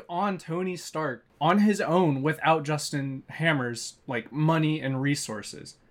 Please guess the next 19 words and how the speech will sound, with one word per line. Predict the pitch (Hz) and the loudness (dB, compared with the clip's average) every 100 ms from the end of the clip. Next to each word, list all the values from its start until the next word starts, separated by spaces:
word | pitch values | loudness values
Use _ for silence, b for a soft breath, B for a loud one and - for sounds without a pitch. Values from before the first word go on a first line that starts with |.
| _ | _
He | - 170 | 4 6
only | 190 208 | 6 4
used | 180 147 202 180 | 2 2 2 2
the | 160 156 | -2 -2
suits | - 123 127 - - | -2 -4 -4 -8 -6
and | 143 | -4
had | 147 160 | -2 -2
to | 139 | -2
retrofit | 131 160 160 147 135 | -2 -2 -4 -6 -8
the | 127 | -8
suits, | - 117 127 - b b b - | -8 -8 -8 -12 b b b -6
not | 135 156 202 | 0 4 4
even, | 226 208 202 | 2 0 0
like, | 175 156 | 0 -2
working | 131 135 170 175 151 | -2 0 0 0 -2
along | 123 110 123 180 | -2 0 0 0
with | 139 | -2
Justin | 113 113 107 113 | -4 -8 -8 -10
Hammer. | 110 101 104 117 | -12 -12 -14 -16